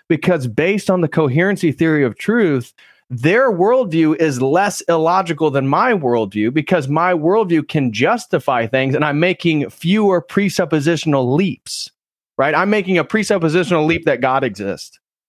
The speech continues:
They're making the same jump that I'm making and that God exists, but they're making it a thousand times with numbers, with logic, with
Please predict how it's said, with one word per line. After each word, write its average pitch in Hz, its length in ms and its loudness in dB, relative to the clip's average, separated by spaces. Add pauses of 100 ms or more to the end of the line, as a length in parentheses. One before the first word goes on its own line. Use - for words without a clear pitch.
(480)
They're 165 180 2
making 196 420 0
the 156 80 2
same 240 600 0
jump 151 380 0
that 165 100 2
I'm 196 160 2
making 180 340 0
and 151 120 2
that 139 120 -2
God 165 200 2
exists, 151 340 -2
but 165 160 -2
they're 196 120 2
making 180 360 0
it 160 80 2
a 165 80 0 (100)
thousand 208 540 2
times 160 560 -2
with 135 180 0
numbers, 139 520 0
with 127 140 -2
logic, 156 540 0
with 135 240 -2